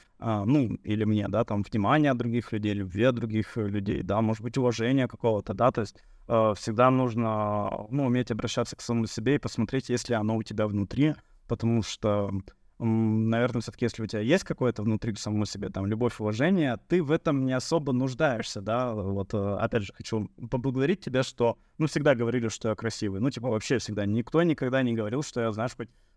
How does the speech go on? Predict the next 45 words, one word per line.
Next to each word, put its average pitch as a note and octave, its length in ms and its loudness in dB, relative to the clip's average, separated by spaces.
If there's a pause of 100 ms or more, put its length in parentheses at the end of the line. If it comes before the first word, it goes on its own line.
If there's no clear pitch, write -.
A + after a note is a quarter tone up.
хотя E3 300 2
бы D#3 120 2
нормальный, C#3+ 580 0
да, C3+ 140 4
то - 100 -4
есть - 120 -8
я, A2 260 0
естественно, B2+ 460 -2 (120)
<laughs> - 120 -20
расту F#3+ 360 -2
с - 60 -2
четким D#3+ 360 -2
пониманием, C#3 520 2
что - 180 -6
я C#3 160 2
красивый, D#3 540 -2
и, B2+ 180 -4
естественно, B2+ 680 -2
у A#2 40 0
меня A#2 180 0
н-, B2 240 0
нет D3+ 300 0
никакого C#3 500 -2
там B2 220 -2
в A#2+ 40 -10
душе, C3 560 -2 (560)
знаешь, C#3 460 -2
желания B2+ 420 2
там A#2+ 180 2
себя B2 280 0
похвалить, B2 480 -2
что - 220 -4
я B2+ 100 2
красивый, A#2 580 -2
или G#2+ 220 -2
ш-, - 180 -12
агриться B2+ 500 -2
на A#2 100 0
то, B2 120 -2
что A2+ 180 -4
я G#2 60 0
некрасивый. B2 580 0
Вообще A#2 280 -2
вот F#2+ 140 -4
этот A2 160 -6